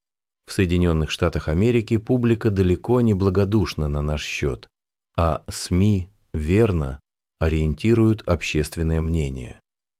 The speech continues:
Поэтому американские евреи вынуждены демонстрировать объективность и плюрализм,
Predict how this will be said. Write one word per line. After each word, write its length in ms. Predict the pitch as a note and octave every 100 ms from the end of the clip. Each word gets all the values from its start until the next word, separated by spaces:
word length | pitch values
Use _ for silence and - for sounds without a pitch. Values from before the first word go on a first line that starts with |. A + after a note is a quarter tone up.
| _ _ _
Поэтому 540 | G#2+ B2+ B2+ A#2 A2 -
американские 920 | G2 G2 F2+ - A#2 G#2 - D#2+ D2+
евреи 560 | D2 C#2+ F#2+ G2+ D#2+ C#2+ _ _ _
вынуждены 600 | F#2+ B2 C#3 A#2 A2+ A2
демонстрировать 880 | F#2+ F#2 F2 - - B2 A#2 G#2 G2 -
объективность 1080 | F#2 D#2+ D#2 - - A#2+ A2+ G#2+ F#2+ - -
и 120 | F#2+
плюрализм, 880 | G#2 F#2+ F#2 G2 G2 D#2 C#2+ A#1+